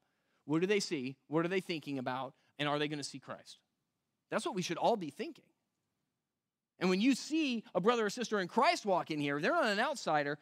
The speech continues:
but nonetheless, you can see on their face, man, they, they need to be reminded of who Christ is today. They need some encouragement and consolation.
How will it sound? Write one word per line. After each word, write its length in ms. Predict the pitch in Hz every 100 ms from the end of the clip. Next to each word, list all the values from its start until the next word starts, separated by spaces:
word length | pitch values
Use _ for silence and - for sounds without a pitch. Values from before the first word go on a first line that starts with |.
| -
but 120 | 208
nonetheless, 560 | 214 311 226 233 202 -
you 80 | 294
can 120 | 226
see 200 | - 320
on 100 | 240
their 140 | 180
face, 320 | - 247 160 190
man, 200 | 170 143 _ _ -
they, 160 | 220 196
they 140 | 180 220
need 360 | 214 180 147
to 80 | -
be 120 | 170
reminded 480 | 165 147 139 127 120
of 140 | 123 117 _ -
who 220 | 165 135
Christ 360 | - 127 113 120
is 160 | 104
today. 240 | 113 95 110
They 120 | 160
need 160 | 185
some 140 | 165 156
encouragement 560 | 135 - 120 113 117
and 80 | 113
consolation. 600 | 143 120 - 98 - -